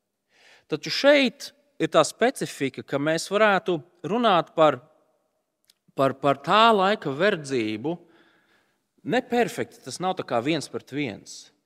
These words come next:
bet nedaudz līdzīgi tam, kā mūsdienās ir darba devēji un darba ņēmēji.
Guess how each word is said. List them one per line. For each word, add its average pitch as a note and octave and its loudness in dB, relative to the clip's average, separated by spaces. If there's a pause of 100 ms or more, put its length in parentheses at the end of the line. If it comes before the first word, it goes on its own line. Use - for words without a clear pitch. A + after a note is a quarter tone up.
(320)
bet C#3 -8
nedaudz G#3+ 0
līdzīgi G#3 -2
tam, G3+ -2
kā D#3+ -2
mūsdienās D3 -4
ir A#2+ -12
darba D#3 -4
devēji D3+ -4
un A#2 -10
darba B2 -8
ņēmēji. B2 -10